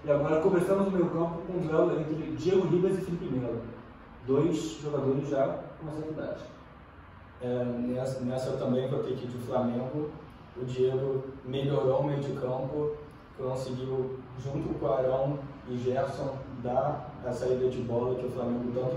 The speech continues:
Speaker 2: precisava, que não tinha. É, enquanto o Felipe Melo tá fazendo a curva pra baixo na carreira, falhou num dos gols por não acompanhar o Walter Ball contra o Defensa e Justiça. Então,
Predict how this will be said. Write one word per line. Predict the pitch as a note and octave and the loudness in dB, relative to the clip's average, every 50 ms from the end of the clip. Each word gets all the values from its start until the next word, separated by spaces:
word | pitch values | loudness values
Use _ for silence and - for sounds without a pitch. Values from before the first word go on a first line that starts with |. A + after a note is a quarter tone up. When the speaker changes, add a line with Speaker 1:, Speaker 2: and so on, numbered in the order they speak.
| - | -2
Speaker 2:
precisava, | - D3 - - C3 A#2+ B2 A#2+ - B2+ B2+ B2+ | -4 -4 -4 -4 -4 -4 -4 -2 -2 -2 -2 -2
que | A#2+ A#2+ A#2+ | -4 -4 -2
não | B2 A#2+ A#2 | -2 -2 -2
tinha. | A2+ - - B2+ B2 C3 C#3+ D3+ D#3+ D#3+ - - - - - - - - - - - - - - - | -4 -6 -6 -4 -4 -4 -2 -4 -4 -4 -6 -8 -10 -10 -12 -12 -12 -12 -10 -10 -10 -10 -10 -8 -6
É, | B2+ B2+ B2+ C3 | -2 -2 -2 0
enquanto | C3 - C#3+ D3 C#3 | 0 0 -2 -2 -2
o | - | -4
Felipe | - D3 C#3+ C#3+ C3+ C3 B2 A#2+ | -4 -6 -6 -6 -4 -4 -4 -4
Melo | C3 C3 C3 C3 C3 C#3 C3+ C3+ | -2 0 0 0 0 0 -2 -2
tá | C3+ C3+ | -2 -2
fazendo | C3 B2+ C3 B2+ C3 B2+ B2+ C3 | -2 0 0 0 0 0 -2 -2
a | B2+ | -2
curva | - C3+ C3+ C3 C3+ C3+ C3+ | -4 -4 -4 -4 -4 -2 -2
pra | C3+ B2 C3+ | 0 0 0
baixo | C3 A#2+ B2 B2+ - - - - | 0 0 0 0 0 0 -2 -2
na | C#3 B2+ - | -4 -4 -4
carreira, | - B2 A#2 - A#2+ B2 - - - C#3+ C#3+ - - - - - - - | -4 -4 -4 -2 -2 -2 -2 0 -2 -4 -4 -6 -8 -12 -16 -16 -14 -6
falhou | - C3+ C3 C3+ C3+ C#3 C#3 C#3+ | -2 0 2 2 2 0 0 2
num | D3+ D3+ D3 C3+ | 2 2 2 0
dos | C3 C3+ B2+ B2+ - | 0 0 -2 -2 0
gols | B2+ B2 B2 B2+ B2+ B2+ - | 0 0 0 2 0 0 -2
por | - C3 B2+ B2 | -4 -4 -4 -4
não | B2+ B2+ B2+ B2 B2 B2 | -2 -2 -2 -2 -2 -2
acompanhar | B2 B2+ B2+ B2 B2 B2 C3 B2 B2+ B2+ | -2 0 0 0 0 0 0 0 2 2
o | B2+ B2+ | 2 2
Walter | B2+ B2+ B2+ B2+ B2 B2 | 2 0 0 -2 -2 -2
Ball | B2 B2 B2+ B2+ B2+ B2+ | 0 2 2 2 2 2
contra | - - A#2+ A#2+ A2+ | 0 -2 -2 -4 -4
o | B2 | -4
Defensa | A#2+ B2 A#2+ A#2 A#2+ A#2+ A#2 - | -4 -4 -4 -4 -6 -6 -6 -6
e | B2 B2 B2 | -4 -4 -4
Justiça. | A2+ A2 - A#2+ C3 C#3+ C#3+ - D#3+ D#3+ - - - - - - - - - - - - - - - - - - | -4 -6 -6 -6 -8 -8 -8 -8 -10 -10 -12 -14 -16 -18 -18 -20 -20 -20 -20 -20 -20 -20 -20 -20 -20 -20 -10 -6
Então, | A#2+ B2 A#2 A2 C3 C3 B2+ B2+ B2+ C3 C3 C3 C3 C3 B2 A#2+ B2 A#2+ - | -4 -4 -2 -2 0 0 0 2 2 2 0 0 0 0 -2 -2 -4 -4 -6